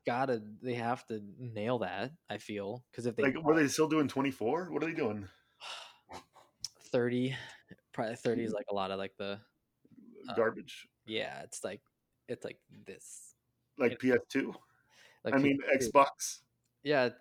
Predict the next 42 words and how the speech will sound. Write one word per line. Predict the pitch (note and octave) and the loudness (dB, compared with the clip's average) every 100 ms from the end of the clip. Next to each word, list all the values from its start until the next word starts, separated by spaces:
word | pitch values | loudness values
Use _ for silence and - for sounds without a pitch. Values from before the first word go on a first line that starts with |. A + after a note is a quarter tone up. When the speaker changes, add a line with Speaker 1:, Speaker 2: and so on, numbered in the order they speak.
| - | -8
Speaker 1:
just | A#2+ - | -6 0
so, | A#2+ | 2
like, | C3+ | 2
Speaker 2:
One? | G3 F#3+ _ _ A2+ | 0 -6 _ _ -12
Speaker 1:
like, | A2 | -8
l-, | A2+ - _ _ _ - | -10 -12 _ _ _ -2
yeah. | F3 D3+ _ _ _ _ - C3+ _ - | 0 -2 _ _ _ _ -20 -20 _ -6
Xbone. | B2 - B2+ A#2+ B2+ A#2 A2 A#2 A2 A#2 A#2 _ _ - | -6 -6 -4 -2 -2 -6 -8 -10 -10 -10 -10 _ _ -14
<laughs> | - _ - | -14 _ 0
The | B2+ | 2
original | C3 C3+ | 2 0
Xbone. | G#2+ - A#2 G#2+ G#2+ G#2+ _ _ - | -2 -2 -4 -2 -4 -8 _ _ -2
Speaker 2:
The | A2+ A#2 | 4 6
original | A2+ A#2 C3+ | 6 4 2
Xbone? | C3 A#2 A2+ C3 D#3+ F3 - | 0 -2 4 4 4 -2 -10
Speaker 1:
Xbox | - - A#2 A2 - B2+ | -16 -10 -8 -8 -10 -10
One. | C3 B2 A#2+ | -10 -10 -8
Speaker 2:
So | - C3 | 4 8
they're | B2+ | 8
almost | C3 C#3+ C#3 - | 6 4 4 4
Speaker 1:
Yeah. | C3 | 4
Speaker 2:
catching | C#3 | 4
up | C#3 - C#3+ | 0 0 4
to | C3 - _ _ - | 4 2 _ _ -4
their, | C3+ B2+ B2 | 4 6 6
their | B2 - | 2 -2
ten-year-old | C#3 C#3 C3+ C3 | 2 4 4 2
selves. | - - - - - - - | 2 0 0 -4 -12 -16 -6
Speaker 1:
Almost. | D#3 G#3+ A3 - - _ _ _ _ _ _ | -2 -2 -4 -10 -20 _ _ _ _ _ _
Almost. | - B3 C#4 - D4 _ _ _ | -2 -2 -4 -6 -6 _ _ _
Speaker 2:
When | C#3 F3 | 2 4
did | G#3+ | 6
they | A3 | 6
come | G#3 | 6
out? | F#3+ A#2+ - | 6 4 2
P | D#3+ | 4
S | F#3 F#3 | 4 4
four | C#3 D#3+ | 4 4
and | E3+ | 6
Xbox | C3+ C#3 C3 A#2+ | 4 4 4 6
were, | B2 | 6
like, | A2 G2 - | 6 4 -6